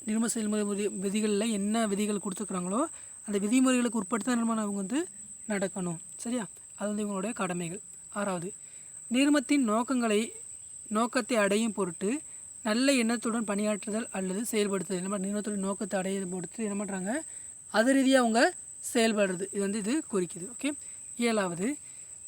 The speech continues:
தேவையான அக்கறையுடனும் அர்ப்பணிப்புடனும் தன்னுடைய கடமைகளை உரிய நேரத்தில் நிறுவன நோக்கத்திற்காக செயல்படுத்த, ஏற்ப செய்ய வேண்டும். என்ன பண்றாங்க? அக்கறையோடு செய்யணும். ஏனா தானும் செய்யக்கூடாது.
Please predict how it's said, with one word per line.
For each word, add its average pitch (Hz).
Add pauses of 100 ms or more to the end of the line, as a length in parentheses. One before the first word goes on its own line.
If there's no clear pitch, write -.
தேவையான 302
அக்கறையுடனும் 240 (240)
அர்ப்பணிப்புடனும் 240
தன்னுடைய 220 (100)
கடமைகளை 240 (200)
உரிய 247 (100)
நேரத்தில் 214
நிறுவன 220
நோக்கத்திற்காக 208
செயல்படுத்த, 208 (140)
ஏற்ப 220
செய்ய 220
வேண்டும். 185
என்ன 208
பண்றாங்க? 196 (640)
அக்கறையோடு 233
செய்யணும். 208 (120)
ஏனா 220 (100)
தானும் 220
செய்யக்கூடாது. 196